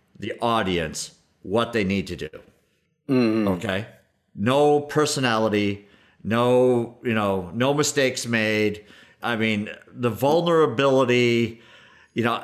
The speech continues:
Speaker 1: I just refer to it as being genuine, right? Are you genuine? Do people see the real you? And a lot of people hide behind their intelligence. They hide behind their books.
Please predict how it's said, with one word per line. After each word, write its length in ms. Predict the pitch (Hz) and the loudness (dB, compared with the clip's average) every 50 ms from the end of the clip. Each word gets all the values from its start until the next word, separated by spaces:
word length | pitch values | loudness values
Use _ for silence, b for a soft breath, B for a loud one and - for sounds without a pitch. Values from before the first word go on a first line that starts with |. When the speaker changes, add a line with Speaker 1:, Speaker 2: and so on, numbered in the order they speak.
| 78 | -4
Speaker 1:
I 160 | - 139 151 | -2 -2 0
just 220 | 165 180 175 - 165 | 0 0 0 0 -2
refer 260 | 160 - 160 156 147 | -2 0 2 2 2
to 100 | 127 120 | 4 4
it 60 | 117 | 2
as 80 | 110 95 | 2 0
being 280 | - 117 110 104 101 | 0 0 0 0 -2
genuine, 640 | 87 80 98 98 92 87 80 78 64 55 53 53 - _ _ b b b b b b b | -2 -2 -2 -2 -2 -2 -4 -8 -10 -12 -16 -20 -20 _ _ b b b b b b b
right? 280 | - 110 117 - - - - | -4 -2 -2 -4 -4 -8 -6
Are 160 | - 127 131 | -2 0 0
you 400 | 127 123 131 151 185 196 185 170 | 0 0 0 0 2 2 2 0
genuine? 680 | 131 98 87 82 87 92 117 123 123 117 107 95 95 92 | -2 -4 -8 -6 -4 -2 0 0 0 0 0 0 0 0
Do 80 | 90 95 | -2 -2
people 380 | - - 165 180 180 - 190 - | -2 -2 -4 -4 0 -2 -2 -2
see 340 | - - - 139 135 135 | -2 -2 -2 0 0 0
the 160 | 127 110 117 107 | 2 2 0 0
real 340 | 98 101 107 107 107 107 | 2 2 2 2 2 2
you? 500 | 104 90 92 110 113 98 80 73 85 - - - | 0 0 0 0 0 0 0 -2 -6 -10 -8 -6
And 180 | 110 113 113 117 | -4 -4 -2 -2
a 40 | |
lot 240 | 120 127 143 180 202 | 0 0 0 0 -2
of 80 | 214 214 | -2 -4
people 260 | 208 220 214 196 165 | -6 -6 -6 -6 -6
hide 720 | - - - 170 185 196 196 180 147 131 123 123 120 120 | -6 -6 -4 -2 -2 0 0 0 0 0 0 -2 -2 -4
behind 500 | 123 135 127 120 127 131 135 139 139 135 | -4 -4 -2 -2 -2 -2 -2 -2 -4 -2
their 200 | 127 135 131 131 | -2 0 0 0
intelligence. 760 | 131 127 120 131 151 151 151 147 110 76 80 78 - - - - | 0 -2 -4 -4 -4 -2 -2 -2 -2 -4 -6 -12 -16 -16 -12 -6
They 140 | 113 120 | -6 -4
hide 320 | 117 120 131 131 139 139 135 | -4 -2 -2 -2 -2 -2 -2
behind 340 | 143 131 123 127 123 120 113 | -4 -2 -2 -2 -2 -2 -2
their 100 | 113 98 | -2 -2
books. 440 | - 131 135 117 - - - - | -2 -2 -2 -2 -2 -4 -8 -14